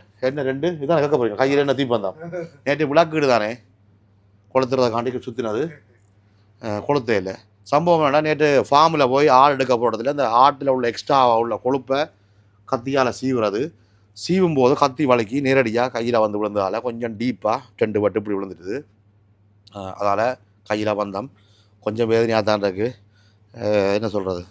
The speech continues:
உயர்ச்சியில வ-, உயர்ச்சியில வர புள்ள நீங்கள் ஹாப்பியா இருப்பீங்க. என்னடா, இருங்க, இருங்க, வட்டு விழுந்துட்டு. Anyway, கடையில என்னென்ன சாமான் இருக்கு, என்ன இருக்குதுன்றது மெயினா சொல்றேன்.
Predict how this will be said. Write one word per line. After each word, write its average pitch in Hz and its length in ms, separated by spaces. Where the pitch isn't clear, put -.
உயர்ச்சியில 110 400
வ-, 113 240
உயர்ச்சியில 117 340
வர 113 160
புள்ள 113 180
நீங்கள் 117 220
ஹாப்பியா 120 280
இருப்பீங்க. 117 260
என்னடா, 101 180
இருங்க, 101 200
இருங்க, 95 180
வட்டு 117 220
விழுந்துட்டு. 113 280
Anyway, 151 280
கடையில 156 320
என்னென்ன 143 300
சாமான் 131 340
இருக்கு, 123 280
என்ன 127 240
இருக்குதுன்றது 110 920
மெயினா 180 320
சொல்றேன். 101 320